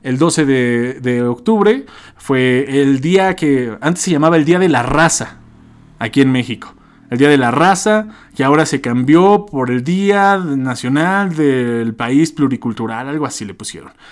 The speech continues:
Tiene sentido. Y Leif Erikson, el de Bob Esponja, el puto vikingo, resulta que también llegó a las costas de, bueno, Canadá, eh, un nueve de octubre, o sea, un nueve de octubre.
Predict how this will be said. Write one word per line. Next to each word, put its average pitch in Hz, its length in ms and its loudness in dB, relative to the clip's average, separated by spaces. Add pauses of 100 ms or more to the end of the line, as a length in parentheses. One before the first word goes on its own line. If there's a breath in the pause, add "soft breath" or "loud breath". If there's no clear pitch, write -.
(140 loud breath)
Tiene 202 200 -2
sentido. 110 460 -6 (440 soft breath)
Y 220 680 0 (380)
Leif 240 380 2
Erikson, 196 800 0 (400)
el 123 160 -6
de 120 60 -4
Bob 139 180 0
Esponja, 139 580 -6
el 113 120 -8
puto 147 260 -2
vikingo, 143 520 -2 (140)
resulta 185 340 0
que 202 80 -6
también 170 280 2
llegó 175 540 0 (340 loud breath)
a 139 100 -4
las 139 280 -2
costas 170 500 -2
de, 139 300 4
bueno, 139 320 -2
Canadá, 135 540 -4 (560 loud breath)
eh, 156 120 0
un 208 540 2
nueve 196 460 6
de 165 120 4
octubre, 165 580 0
o 117 60 -12
sea, 151 180 -8
un 208 140 4
nueve 277 280 4
de 269 80 0
octubre. 220 440 -4